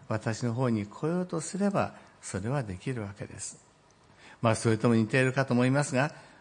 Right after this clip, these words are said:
私たちが神に近づくことはできない。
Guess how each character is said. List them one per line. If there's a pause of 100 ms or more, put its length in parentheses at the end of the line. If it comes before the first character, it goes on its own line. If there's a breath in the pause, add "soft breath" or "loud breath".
私
た
ち
が
神
に
近
づ
く
こ
と
は
で
き
な
い。